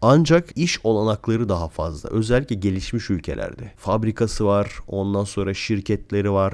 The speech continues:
Yani iş olanağı çok fazla. O yüzden adamlar demiş ki biz kadınları iş gücüne dahil edersek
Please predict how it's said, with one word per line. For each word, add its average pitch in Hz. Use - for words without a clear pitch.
Yani 101
iş 127
olanağı 120
çok -
fazla. -
O 190
yüzden 123
adamlar 156
demiş 175
ki 87
biz 147
kadınları 151
iş 170
gücüne 113
dahil 92
edersek 165